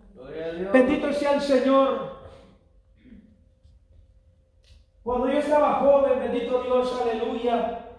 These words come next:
Speaker 2: me salí a la, a la edad de catorce, quince años de, de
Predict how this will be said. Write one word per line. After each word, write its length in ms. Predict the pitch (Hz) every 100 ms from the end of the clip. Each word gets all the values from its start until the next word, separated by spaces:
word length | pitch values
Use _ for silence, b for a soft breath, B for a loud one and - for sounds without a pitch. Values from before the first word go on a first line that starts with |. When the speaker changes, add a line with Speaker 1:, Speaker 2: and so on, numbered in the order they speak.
| -
Speaker 2:
me 100 | 220
salí 460 | 214 226 220 262 254
a 80 | 240
la, 120 | 220
a 360 | 214 226 220 202
la 160 | 202 202
edad 320 | 226 240 226
de 840 | 214 196 180 170 - - - - -
catorce, 640 | 190 196 233 233 233 220
quince 320 | 226 226 226 220
años 560 | 220 220 214 - - - - b b b b - - - -
de, 560 | 180 196 185 180 170
de 80 | 190